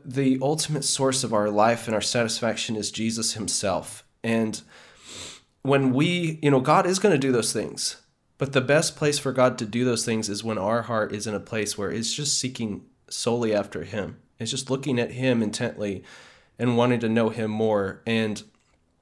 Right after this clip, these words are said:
yeah, and all, that's all I have to say. <laughs> I think that's all there is, you know, that's all there is. And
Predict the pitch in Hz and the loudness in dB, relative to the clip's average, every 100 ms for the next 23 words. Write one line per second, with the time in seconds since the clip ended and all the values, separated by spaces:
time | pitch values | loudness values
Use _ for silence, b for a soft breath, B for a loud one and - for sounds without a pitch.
0 | _ _ _ _ B B B B B B | _ _ _ _ B B B B B B
1 | _ _ _ _ _ _ _ _ _ _ | _ _ _ _ _ _ _ _ _ _
2 | _ _ _ _ _ _ _ - 127 120 | _ _ _ _ _ _ _ -4 0 2
3 | 107 107 123 120 120 127 135 139 131 127 | 2 -2 0 4 6 6 2 2 2 2
4 | 131 127 123 - 101 131 123 - - - | 0 -2 -2 0 2 4 4 2 -2 0
5 | 180 - 196 - 226 - - 208 - - | 0 2 0 0 -2 -2 0 -2 -4 -10
6 | - - - 190 214 175 165 175 160 127 | -10 -6 2 4 6 6 8 8 8 6
7 | 139 185 151 113 123 131 135 131 135 147 | 6 6 4 4 6 8 8 6 6 4
8 | 143 139 135 143 104 101 120 120 117 113 | 4 4 4 4 2 0 2 4 2 0